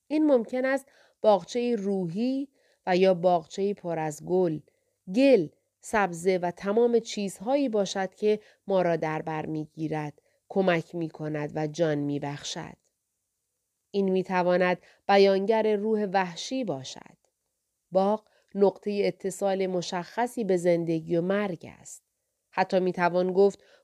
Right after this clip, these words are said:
بعد مذهبی و معنوی دارد، زیرا درس‌های روحی و روانی عمیقی می‌آموزد.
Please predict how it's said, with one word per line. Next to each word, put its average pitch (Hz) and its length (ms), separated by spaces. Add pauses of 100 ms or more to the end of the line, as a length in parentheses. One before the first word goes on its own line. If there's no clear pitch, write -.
بعد 185 480
مذهبی 185 840
و 180 60
معنوی 175 640
دارد، 131 440 (440)
زیرا 165 420 (260)
درس‌های 180 880
روحی 170 460
و 160 160
روانی 160 640
عمیقی 180 680
می‌آموزد. - 800